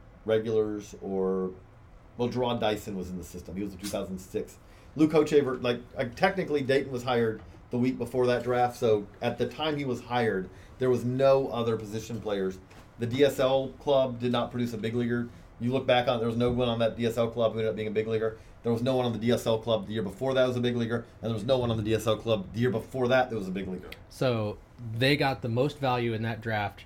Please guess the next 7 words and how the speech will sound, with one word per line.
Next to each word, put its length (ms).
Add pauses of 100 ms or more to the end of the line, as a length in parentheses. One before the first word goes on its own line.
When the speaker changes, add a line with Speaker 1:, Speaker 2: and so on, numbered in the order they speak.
(180)
Speaker 2:
from 160
rounds 260
one 800
and 240
fifty, 460 (720)
Speaker 1:
No. 80
Speaker 2:
basically? 320